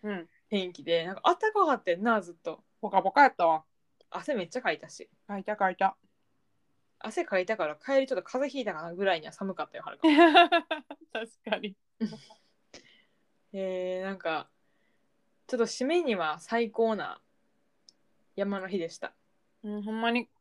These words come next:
Speaker 1: でもなんか、高尾山って、
Speaker 2: うん。
Speaker 1: なんか、一月とか二月登ったことあるから、私。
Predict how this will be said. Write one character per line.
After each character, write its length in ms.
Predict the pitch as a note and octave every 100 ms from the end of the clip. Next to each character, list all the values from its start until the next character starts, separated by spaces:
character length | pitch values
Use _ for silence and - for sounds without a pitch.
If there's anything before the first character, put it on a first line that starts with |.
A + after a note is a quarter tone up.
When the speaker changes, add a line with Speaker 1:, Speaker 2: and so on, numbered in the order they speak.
| -
Speaker 1:
で 100 | D4
も 80 | A#3+
な 140 | A3
ん 40 | C4
か、 120 | G3
高 240 | G#3 D#4
尾 60 | B4+
山 220 | - G3+
っ 40 | F3
て、 320 | G3+ F#3+ D#3+ _ _ _ -
Speaker 2:
う 60 |
ん。 200 | F#3 E3 - _ _
Speaker 1:
な 80 | -
ん 40 | B3
か、 100 | A3
一 240 | - G#4
月 180 | A4+ A4+
と 120 | A3+
か 100 | G#3
二 120 | G#3 - D4+ C5+
月 160 | - A#3+
登 180 | B3 A#3+
っ 60 |
た 80 | G#3
こ 80 | G3+
と 100 | F#3+
あ 60 |
る 80 | F#3
か 100 | F3
ら、 60 | D#3
私。 480 | D#3 F3 - E3+